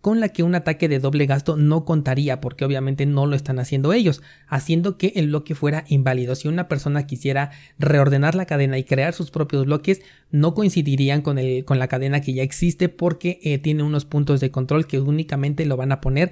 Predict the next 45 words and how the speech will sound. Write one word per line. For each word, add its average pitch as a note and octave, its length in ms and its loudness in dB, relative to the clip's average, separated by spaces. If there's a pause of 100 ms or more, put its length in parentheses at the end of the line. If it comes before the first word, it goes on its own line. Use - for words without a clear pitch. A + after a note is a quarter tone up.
(300)
ciertas D#3+ 400 0
personas. - 580 -8 (360)
La D#3+ 160 4
idea F#3+ 200 4
de C4+ 80 2
los F3+ 120 0
puntos F3+ 300 0
de C#3+ 140 -2
control C#3+ 320 0
me D#3+ 100 2
parece C3+ 340 -2
perfecto, E3 680 -2 (280)
a E3 140 0
excepción D3+ 540 2
de F#3 100 0
que C#3+ 100 2
estos D3+ 260 2
puntos, D3+ 360 0
como B2 200 0
acabo D#3 260 0
de D3+ 100 0
mencionar, D3+ 560 0
serían D#3+ 400 0
implementados C#3+ 720 0
por C#3+ 200 0
miembros E3+ 520 2
de C#3 100 0
confianza. B2 600 -6 (440)
Aquí F3 300 0
es G#3 80 2
donde G3 200 0
ya D3+ 100 0
no E3+ 100 0
me D3 120 0
gusta C3+ 280 -4
la C3 100 -4
solución, E3+ 520 -2 (340)
porque G3 640 0
¿quién F#3 180 4
elegirá D3 480 0
a C#3+ 140 2
estos C#3+ 240 -4
miembros C#3 260 0
de C3 100 -4
confianza? D#3 580 -2